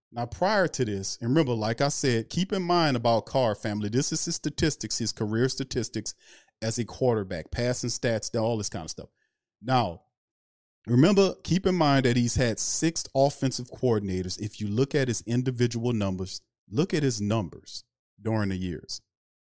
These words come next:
Does this, do, do this look like a quarterback, number one,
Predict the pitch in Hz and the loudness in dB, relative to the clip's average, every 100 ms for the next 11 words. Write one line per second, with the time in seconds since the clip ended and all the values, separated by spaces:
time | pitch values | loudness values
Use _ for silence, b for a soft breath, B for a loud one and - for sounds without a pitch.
0 | _ 107 135 156 143 214 127 156 139 139 | _ 2 4 4 2 0 2 0 2 2
1 | 233 254 220 151 185 - 156 139 135 123 | 4 2 0 0 0 2 2 2 2 -2
2 | 120 - 151 165 139 95 98 95 113 135 | -2 -2 2 4 4 0 -2 -2 -2 -2
3 | 170 127 117 113 | 0 0 0 -2